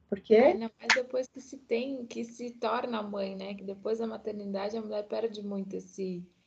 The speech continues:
Speaker 1: Sim.
Speaker 2: esse lado mais explorador e aventureiro e desfrutador da vida.
Speaker 1: Muito,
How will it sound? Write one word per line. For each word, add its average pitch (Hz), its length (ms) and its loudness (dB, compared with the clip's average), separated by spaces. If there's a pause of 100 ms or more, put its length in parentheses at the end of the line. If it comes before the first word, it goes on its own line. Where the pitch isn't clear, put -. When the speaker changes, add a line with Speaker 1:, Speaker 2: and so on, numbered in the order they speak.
(220)
Speaker 1:
Sim. - 140 -4
Speaker 2:
esse 196 260 -4
lado 185 420 -4
mais 170 880 -8 (520)
explorador 196 920 0
e 202 100 0
aventureiro 190 800 0
e 190 80 -4
desfrutador 202 960 -2
da 180 160 0
vida. 175 480 -6 (1120)
Speaker 1:
Muito, 175 400 6